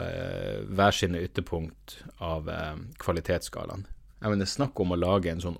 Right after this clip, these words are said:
overkarikert versjon. Det var det som var så genialt med Joker, at den var,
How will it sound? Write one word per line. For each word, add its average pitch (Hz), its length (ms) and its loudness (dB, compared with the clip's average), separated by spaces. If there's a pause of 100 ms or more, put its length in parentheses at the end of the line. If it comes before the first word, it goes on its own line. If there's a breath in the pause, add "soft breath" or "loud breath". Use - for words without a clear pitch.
(140)
overkarikert 107 1120 2
versjon. 85 320 -2
Det 98 80 2
var 120 60 4
det 139 140 8
som 113 100 2
var 95 80 4
så 90 100 -4
genialt 95 440 4
med 85 120 -4
Joker, 92 400 2
at 87 120 -8
den 92 120 -2
var, 90 160 -2